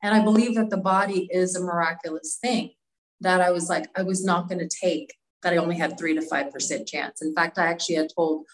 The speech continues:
I remember telling Dustin, I remember Dustin completely just distraught.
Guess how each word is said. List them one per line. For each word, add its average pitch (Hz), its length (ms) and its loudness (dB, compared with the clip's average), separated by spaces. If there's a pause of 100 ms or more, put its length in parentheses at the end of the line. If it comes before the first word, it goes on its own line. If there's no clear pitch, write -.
(160)
I 170 60 4
remember 185 260 6
telling 180 360 0
Dustin, 180 340 -2
I 165 40 -4
remember 202 260 0
Dustin 180 560 -2 (520)
completely 196 920 2
just 175 400 2 (360)
distraught. 165 760 0